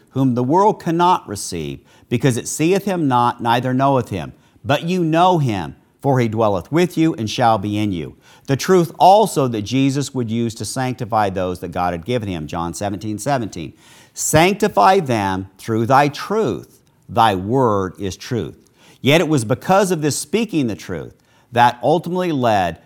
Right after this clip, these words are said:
to Jesus being crucified. Evil men, therefore, cannot take and will not tolerate the truth.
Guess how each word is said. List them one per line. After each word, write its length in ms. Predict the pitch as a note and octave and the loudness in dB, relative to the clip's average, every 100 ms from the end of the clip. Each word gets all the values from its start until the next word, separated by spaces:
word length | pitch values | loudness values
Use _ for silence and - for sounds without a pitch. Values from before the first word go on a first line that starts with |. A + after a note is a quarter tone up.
| _ | _
to 140 | C3 | -6
Jesus 360 | A2 A2 G#2 G2+ | -2 -2 -4 -6
being 280 | G#2+ G#2 F#2+ | -6 -6 -6
crucified. 720 | A#2+ A2+ - - E2 B1+ A1+ _ _ _ _ | -6 -6 -6 -4 -4 -4 -10 _ _ _ _
Evil 420 | C#3+ G#3 A3 A#3 | 2 4 4 2
men, 440 | E3+ A2+ F2+ D#2+ - _ - | 2 -2 -2 -6 -10 _ -8
therefore, 600 | F#2 C#3 C#3 - D2+ A#1+ _ _ | 0 2 2 -2 -10 -10 _ _
cannot 500 | - C3+ G3 A3+ - | -4 0 2 2 0
take 480 | - B2 D#2 - _ _ _ | -4 -2 -2 -8 _ _ _
and 220 | F#2+ F#2 F#2+ | -8 -6 -2
will 180 | C3+ | 0
not 280 | E3 E3 - | 2 0 -2
tolerate 800 | - D3 B2+ E2 D2 C#2 C#2 - _ _ _ | -6 -4 -2 -4 -8 -10 -14 -20 _ _ _
the 80 | F2+ | -14
truth. 480 | F2 A#2+ F2+ - | -10 -6 -6 -8